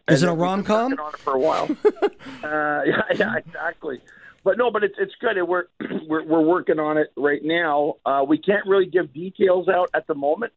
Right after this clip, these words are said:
Speaker 2: because of the, uh, N D A we signed. That's how the business works. But <clears throat> we're pretty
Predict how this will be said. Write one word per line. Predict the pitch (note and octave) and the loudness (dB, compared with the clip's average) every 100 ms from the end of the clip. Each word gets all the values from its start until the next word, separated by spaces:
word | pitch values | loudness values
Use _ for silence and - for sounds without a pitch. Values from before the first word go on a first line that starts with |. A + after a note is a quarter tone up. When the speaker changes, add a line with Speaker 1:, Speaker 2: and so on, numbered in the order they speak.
| - | -10
Speaker 2:
because | C3+ C#3+ C3+ | -2 -2 -2
of | C3+ B2+ | -6 -6
the, | C3+ C3 | -4 0
uh, | B2+ B2+ B2 | 2 0 0
N | D3 D3+ | 0 2
D | C#3+ D3 | 4 6
A | D#3+ | 6
we | D3+ C3 | 4 2
signed. | - A2 C#3+ C#3+ | 0 0 0 0
That's | C3+ | 0
how | - C3+ | -2 -2
the | B2 | -2
business | A#2 C#3+ D3+ C3+ - | 0 -2 -2 -10 -6
works. | A2 B2+ - - _ _ _ - | -4 -4 -8 -20 _ _ _ -4
But | G3 - | -2 -2
<clears throat> | - | 0
we're | - G#3 F#3 | 2 2 0
pretty | F3 | 0